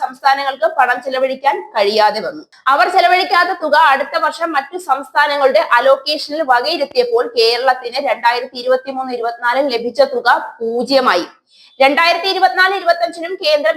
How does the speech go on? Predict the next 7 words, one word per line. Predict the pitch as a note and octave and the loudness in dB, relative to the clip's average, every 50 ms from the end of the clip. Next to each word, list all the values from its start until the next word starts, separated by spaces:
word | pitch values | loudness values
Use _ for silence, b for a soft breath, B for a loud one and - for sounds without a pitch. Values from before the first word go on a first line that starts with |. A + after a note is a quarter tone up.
| D4+ - | -2 -2
ചെയ്യുന്നത് | C#4 C4+ C#4 C4+ C4 B3+ D#4 - - B3 | -2 -2 0 0 -2 -4 -4 -6 -6 -6
ഇതേ | G#3 G3+ C4+ C#4 D4 D#4+ D4+ - | -4 0 2 2 2 2 0 -2
ചതി | B3+ A3+ A#3+ A#3+ A3+ | -2 0 0 0 0
തന്നെയാണ്. | G3+ G#3 G3 F#3 D3+ D3+ E3 - - - A3+ | 0 0 0 -2 -2 -4 -6 -10 -4 -2 0
ധനകാര്യ | G#3+ A3+ A3+ A#3 B3+ B3 B3+ C4+ B3+ B3+ | 0 0 2 2 2 4 4 2 2 2
വർഷം | B3 B3 C#4+ D4+ C#4+ A#3+ | 0 0 0 0 0 0
അവസാനിക്കാറായപ്പോൾ | A#3+ B3 B3+ C#4+ C4+ C#4 C#4+ C#4 C#4 C4+ C#4 C4+ B3+ B3+ C4 B3+ C4 D4+ D4 | 0 0 0 0 0 2 0 0 2 2 4 4 4 4 2 0 0 0 2